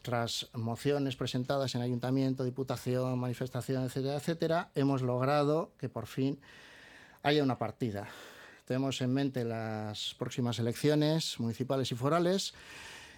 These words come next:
y la partida ha sido de ciento cincuenta mil euros de un total de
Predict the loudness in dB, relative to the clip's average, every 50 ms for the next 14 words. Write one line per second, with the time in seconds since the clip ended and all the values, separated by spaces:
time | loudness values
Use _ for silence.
0 | -4 0 2 2 4 2 2 2 4 4 4 4 4 2 2 2 4 4 4 4
1 | 2 0 0 -2 -2 -2 0 -2 0 0 0 0 0 0 2 2 4 4 4 4
2 | 4 4 4 4 4 4 4 2 0 0 -4 -4 -6 -8 -10 -12 -18 -20 -20 -14
3 | -8 -6 -4 0 0 0 2 2 0 0 0 0 -2 -2 0 0 0 0 0 -2
4 | -4 -6 -4 -2 0 0 0 -2